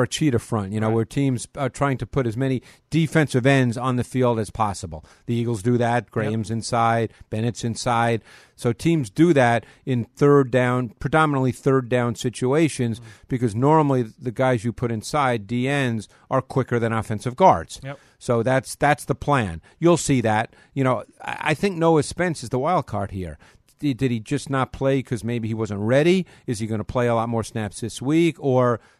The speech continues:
Speaker 1: are they down on him? We don't know this,
Speaker 2: Right, yep.
Speaker 1: but he was theoretically drafted to be a big-time edge rusher
Speaker 2: Yep.
Speaker 1: coming out of college,
Speaker 2: Yep.
Speaker 1: and hasn't quite turned out that way at this point.
Speaker 2: No, no question. So then you look at the, uh, the rest of this defensive line.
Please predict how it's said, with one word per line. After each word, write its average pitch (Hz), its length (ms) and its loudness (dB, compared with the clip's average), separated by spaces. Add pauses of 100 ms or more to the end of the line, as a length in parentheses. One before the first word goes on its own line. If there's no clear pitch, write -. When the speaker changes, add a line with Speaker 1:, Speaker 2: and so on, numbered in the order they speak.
Speaker 1:
are 117 100 -4
they 104 120 -6
down 139 320 0
on 151 220 4
him? 156 180 0
We 156 160 2
don't 151 180 4
know 147 220 6
this, 92 320 -6
Speaker 2:
Right, 117 240 -16
yep. 127 120 -16
Speaker 1:
but 123 280 4 (180)
he 170 160 -2
was 175 220 2
theoretically 131 720 -2
drafted 120 680 -2
to 120 100 -4
be 117 540 2 (640)
a 127 80 -2
big-time 131 600 2
edge 123 200 0
rusher 139 420 2
Speaker 2:
Yep. 117 80 -16
Speaker 1:
coming 120 220 -2
out 107 80 -4
of - 80 -10
college, 117 500 2
Speaker 2:
Yep. 135 140 -16 (160)
Speaker 1:
and 104 520 -4 (420)
hasn't 127 280 -2
quite 131 160 4
turned 127 220 0
out 139 180 4
that 95 160 -4
way 101 140 -2
at 98 100 -6
this - 160 -8
point. 120 380 -6
Speaker 2:
No, 123 240 -12 (100)
no 127 100 -14
question. 120 480 -14
So - 140 -20
then 131 160 -12
you 143 260 -12
look 139 200 -10
at 131 100 -16
the, 131 260 -12 (320)
uh, 123 220 -10
the 127 100 -12
rest 135 280 -10
of - 20 -8
this 123 100 -10
defensive 131 460 -14
line. 139 440 -10